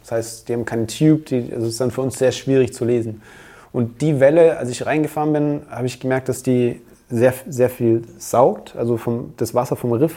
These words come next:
hochsaugt. Ja? Das bedeutet zwei Sachen. Einmal, dass sie extrem groß ist und das spüren wir auf der Welle, das ist nochmal eine, eine andere Energie. Ähm, und dass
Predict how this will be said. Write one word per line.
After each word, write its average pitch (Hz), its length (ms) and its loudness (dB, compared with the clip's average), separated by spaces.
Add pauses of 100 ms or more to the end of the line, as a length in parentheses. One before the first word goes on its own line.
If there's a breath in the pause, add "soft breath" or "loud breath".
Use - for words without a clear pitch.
(100)
hochsaugt. 151 560 0
Ja? 147 180 -4 (240)
Das 117 140 -10
bedeutet 127 480 2
zwei 113 220 0
Sachen. 139 300 -2
Einmal, 127 260 -2
dass 120 140 -2
sie - 120 -10
extrem 117 360 -4
groß 127 320 0
ist 185 260 -8 (300 soft breath)
und 123 80 -2
das 110 80 -2
spüren 143 320 0
wir 147 120 4
auf 143 120 -2
der 143 100 -4
Welle, 143 160 2
das 127 120 0
ist 131 60 -2
nochmal 120 200 -2
eine, - 120 -10
eine 120 200 -8
andere 123 240 -2
Energie. 120 420 -2 (460 loud breath)
Ähm, 123 320 2
und 127 100 -4
dass 127 300 0